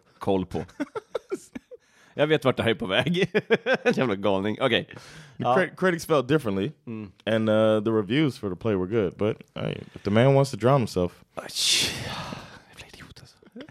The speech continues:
Speaker 1: Jävla idiot. <laughs>
Speaker 2: He wanted to switch things up and, and not write in verse anymore.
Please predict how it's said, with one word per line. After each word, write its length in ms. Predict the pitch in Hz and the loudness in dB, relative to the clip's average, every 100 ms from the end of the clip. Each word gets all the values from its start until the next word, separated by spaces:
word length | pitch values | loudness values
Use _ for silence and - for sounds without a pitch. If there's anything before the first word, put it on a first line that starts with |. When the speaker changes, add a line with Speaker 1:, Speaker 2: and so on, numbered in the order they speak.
| - 131 | -2 0
Speaker 1:
Jävla 200 | 127 123 | 2 4
idiot. 260 | 117 110 - | 4 0 -4
<laughs> 1600 | - - - - - - 466 - _ _ _ _ _ - - - | -4 -4 -6 -4 -2 -2 -6 -16 _ _ _ _ _ -20 -14 0
Speaker 2:
He 80 | 139 | 2
wanted 160 | 160 | 4
to 60 | 147 | 4
switch 240 | 160 151 | 2 2
things 220 | 151 135 | 2 2
up 260 | 139 156 - | 2 2 2
and, 200 | 120 107 | 0 0
and 160 | 117 135 | 0 2
not 200 | 151 185 156 | 2 2 2
write 180 | 175 147 | 0 0
in 80 | |
verse 320 | 135 208 - 117 | 0 0 -2 -4
anymore. 300 | 101 87 | -4 -6